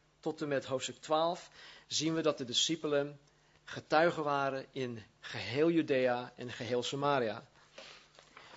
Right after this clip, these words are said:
Vervolgens gingen ze naar de heidenen toe, de niet-Joden.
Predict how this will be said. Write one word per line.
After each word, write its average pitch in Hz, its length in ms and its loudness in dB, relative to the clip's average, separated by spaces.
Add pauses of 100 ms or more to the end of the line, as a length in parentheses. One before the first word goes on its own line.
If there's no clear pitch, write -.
(120)
Vervolgens 180 840 4 (2250)
gingen 156 280 0
ze 147 100 2
naar 135 240 2
de 135 80 -2
heidenen 156 460 0
toe, 110 200 -8 (180)
de 123 100 -6
niet-Joden. 123 680 2